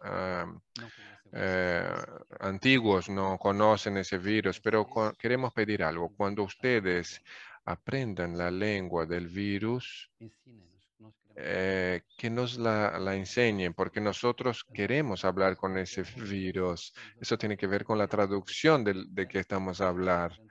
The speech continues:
Y la idea de que la cura se consigue por otra vía que no es la destru-,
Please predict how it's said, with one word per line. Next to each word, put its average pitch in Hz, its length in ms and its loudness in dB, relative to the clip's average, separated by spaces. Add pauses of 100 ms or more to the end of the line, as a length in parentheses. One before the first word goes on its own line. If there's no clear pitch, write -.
(500)
Y 95 60 -4
la 95 220 0
idea 104 340 4
de 101 300 2
que 101 500 4
la 95 160 2
cura 117 480 2
se 92 160 -4
consigue 95 560 -2
por 98 240 0
otra 98 240 2
vía 98 340 0
que 101 160 0
no 95 300 0
es 98 500 0
la 92 420 4
destru-, 95 640 -4